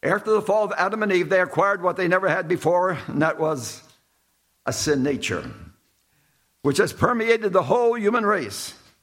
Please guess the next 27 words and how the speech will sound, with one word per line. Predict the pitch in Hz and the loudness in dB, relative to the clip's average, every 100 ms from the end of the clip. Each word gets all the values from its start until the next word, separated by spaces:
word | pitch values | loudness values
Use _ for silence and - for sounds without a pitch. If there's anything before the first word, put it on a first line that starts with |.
| _ _ _ _ _ _ _ _ _ _ | _ _ _ _ _ _ _ _ _ _
which | 131 131 | -4 -2
has | 135 | -2
descended | 151 - 185 190 175 139 - - _ | -2 0 0 0 -4 -8 -14 -20 _
down | 139 160 151 | 0 0 0
from | 151 180 | -2 0
them. | 160 170 | 0 0
And | 160 151 | 0 2
what | 214 233 208 | 2 2 2
is | 196 | 2
that | 160 214 - | 2 0 0
sin | 190 208 | 0 2
nature? | 196 208 214 220 180 - - - _ _ | 0 0 2 2 0 -12 -20 -20 _ _
It's | 180 170 | 0 2
an | 185 | 2
unwillingness | 196 185 196 285 208 147 90 - - - _ _ _ _ _ _ _ | 2 4 4 4 0 -4 -6 -10 -14 -18 _ _ _ _ _ _ _
to | - 170 | 0 2
submit | 175 226 262 | 2 2 2
to | - 196 | 2 2
the | 175 | 2
authority, | 170 - 254 226 233 226 | 0 2 2 2 0 0
especially | 196 - 185 220 208 220 | -2 0 0 2 0 2
the | 214 | 2
authority | 214 147 208 185 196 | 2 2 2 2 -2
of | 113 | 0
God, | 160 180 180 123 - - _ _ _ _ _ _ _ - | 0 0 -2 -8 -14 -20 _ _ _ _ _ _ _ -2
God's | 120 196 - | 2 2 0
word | 139 160 110 82 | 0 0 -2 -10